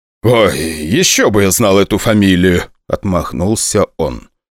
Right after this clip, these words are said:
Хреков насупился, но сказать ничего не успел. Во главе стола встал командующий авиацией В М Ф. Он произнес несколько приветственных слов и сразу перешел к вопросам формирования полка.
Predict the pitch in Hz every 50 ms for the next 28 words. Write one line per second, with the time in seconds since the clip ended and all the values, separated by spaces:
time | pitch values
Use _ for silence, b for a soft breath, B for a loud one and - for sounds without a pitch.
0 | _ _ - - - 82 80 - - 73 - - 73 69 - - 180 156 - 87
1 | 82 76 - - 85 110 170 180 - - 165 127 104 98 - - 123 113 - 139
2 | 110 78 76 76 80 85 - - - - - - - - _ _ _ _ _ _
3 | _ _ _ _ _ - 80 87 80 85 87 113 165 196 - - - 147 143 156
4 | 165 151 - - 120 135 151 143 131 120 117 139 156 147 135 135 131 120 - 127
5 | 113 98 98 98 95 90 - - 113 117 104 92 87 82 76 71 65 60 50 -
6 | - - - - _ _ _ _ - 104 104 101 92 - 107 110 107 104 101 110
7 | 101 87 - - - 92 90 85 - 87 85 - - 85 - - 82 82 82 -
8 | - - - 78 78 78 - - - 160 208 240 233 - 190 175 - - 117 160
9 | 208 208 196 196 - 190 180 170 - - 135 143 135 - - 120 110 - 95 104
10 | 127 - - 123 110 - 117 110 104 98 87 87 78 73 73 82 87 85 73 73
11 | 71 - - 71 58 - - - - - - - -